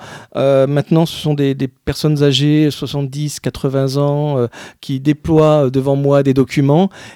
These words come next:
et ils se souviennent de leurs grands-parents. Donc on est vraiment sur, éventuellement sur la fin du dix-neuvième, mais, mais ils sont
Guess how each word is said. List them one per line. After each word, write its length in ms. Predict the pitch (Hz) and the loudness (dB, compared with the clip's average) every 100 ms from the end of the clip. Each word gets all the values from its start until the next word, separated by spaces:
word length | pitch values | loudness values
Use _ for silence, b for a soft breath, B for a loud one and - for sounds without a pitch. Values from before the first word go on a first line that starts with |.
| - | -2
et 160 | 147 | 0
ils 80 | 147 | 2
se 140 | - | 0
souviennent 760 | 170 - 185 170 170 175 175 147 | -4 -2 -2 4 4 6 4 4
de 140 | 139 143 | 4 4
leurs 200 | 143 139 | 4 2
grands-parents. 640 | 135 151 147 139 170 226 - b b b | -2 0 0 2 2 0 -8 b b b
Donc 160 | 131 123 | -10 -6
on 120 | 143 | -2
est 60 | 143 | -2
vraiment 340 | 143 160 175 | 0 0 0
sur, 240 | 175 151 139 | 0 -2 0
éventuellement 480 | 151 156 160 156 | 0 2 2 2
sur 180 | 147 151 | -2 -2
la 120 | 127 | -4
fin 220 | 123 - 156 | -4 -4 -2
du 120 | 147 | -2
dix-neuvième, 680 | 139 123 127 131 143 175 190 b b b b | -6 -2 -2 2 2 2 -2 b b b b
mais, 440 | 120 123 123 120 120 | -2 0 2 2 0
mais 680 | 120 120 120 120 120 123 139 | -2 -4 -4 -6 -4 -2 -2
ils 80 | 170 | -4
sont 260 | - 180 | 2 2